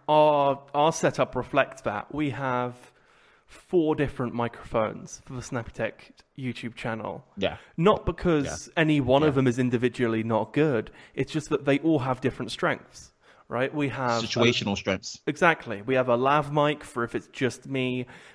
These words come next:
Speaker 1: We have a shotgun mic if it's a s-, you know, a small group in a confined space. We
Speaker 2: Yeah.
Speaker 1: have a rev-,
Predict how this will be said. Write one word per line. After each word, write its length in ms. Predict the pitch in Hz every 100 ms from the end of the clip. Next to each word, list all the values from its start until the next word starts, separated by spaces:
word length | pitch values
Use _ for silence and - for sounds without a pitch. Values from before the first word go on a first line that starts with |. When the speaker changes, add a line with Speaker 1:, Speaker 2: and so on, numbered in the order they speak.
| -
Speaker 1:
We 160 | 127 120
have 400 | 127 117 113 -
a 120 | 123
shotgun 520 | - 156 139 135 139
mic 280 | 131 135 131
if 220 | 135 - 120
it's 260 | 113 -
a 40 | 131
s-, 160 | -
you 80 | 147
know, 140 | 120 107
a 100 | 120
small 400 | - 156 127 120
group 380 | 123 120 123
in 100 | 120
a 40 | 110
confined 500 | - 123 117 110 110
space. 540 | - 113 110 117 - - - - -
We 140 | 135 123
Speaker 2:
Yeah. 80 | 110
Speaker 1:
have 200 | 117 113
a 80 |
rev-, 240 | 113 123